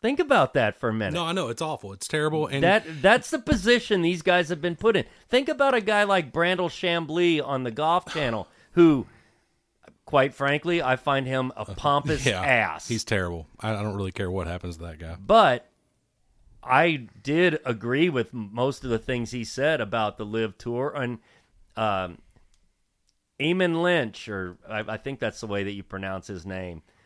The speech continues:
Speaker 1: who has been very vocally against, uh, Live because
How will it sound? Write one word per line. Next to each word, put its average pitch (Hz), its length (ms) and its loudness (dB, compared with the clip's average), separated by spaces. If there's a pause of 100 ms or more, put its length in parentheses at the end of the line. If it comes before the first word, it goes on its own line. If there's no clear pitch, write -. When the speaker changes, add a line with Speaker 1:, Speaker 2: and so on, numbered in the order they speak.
(240)
Speaker 1:
who 127 100 -4
has 113 140 -2
been 120 220 -2
very 127 280 0
vocally 117 640 -2
against, 104 640 -8 (600)
uh, 95 360 -4
Live 113 460 -4
because 113 540 -4